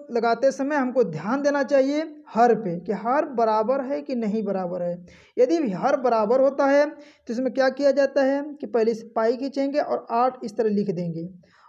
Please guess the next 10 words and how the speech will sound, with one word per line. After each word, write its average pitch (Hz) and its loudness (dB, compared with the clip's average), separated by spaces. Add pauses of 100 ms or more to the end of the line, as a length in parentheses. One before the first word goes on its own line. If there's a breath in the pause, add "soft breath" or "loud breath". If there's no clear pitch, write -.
और 302 4
अंश 320 -4
का 311 -2
उसी 269 -4
तरह 262 6
लिखते 226 -2
हैं, 220 -2
तीन 254 -2 (200)
plus 247 0 (260)
सात, - -4